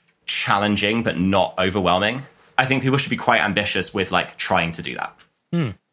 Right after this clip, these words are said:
Speaker 2: I thought you were gonna go in a different direction when, um, you're asking the student to imagine what would happen if they tanked this. And I thought you were gonna say, "Imagine what happened if you tank this.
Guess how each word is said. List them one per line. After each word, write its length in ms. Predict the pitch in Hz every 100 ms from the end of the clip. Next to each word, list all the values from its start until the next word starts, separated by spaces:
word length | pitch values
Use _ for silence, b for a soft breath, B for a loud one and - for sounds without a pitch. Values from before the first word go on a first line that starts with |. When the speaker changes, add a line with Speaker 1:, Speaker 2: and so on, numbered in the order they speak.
| _ 170
Speaker 2:
I 80 |
thought 100 | 170
you 60 | 262
were 80 | 180
gonna 100 | 156
go 60 |
in 60 | 139
a 60 | 123
different 300 | 143 156 131
direction 540 | 117 131 - 107 95
when, 300 | - 113 110
um, 180 | 110 107
you're 160 | 113 117
asking 240 | 120 113
the 60 | 110
student 340 | - 120 113
to 80 | -
imagine 520 | 113 110 110 113 107
what 120 | 123
would 120 | 123 -
happen 560 | 123 117 110 101 104
if 160 | - 110
they 100 | 104
tanked 340 | - 113 107 -
this. 260 | 120 -
And 100 | 131
I 140 | 120 170
thought 140 | 208
you 120 | 170
were 60 | 135
gonna 180 | 135 117
say, 400 | - 117 110 110 b b
"Imagine 280 | 147 208 247
what 160 | 214 175
happened 220 | 180 170
if 40 |
you 60 | 147
tank 220 | 147 139
this. 280 | 143 135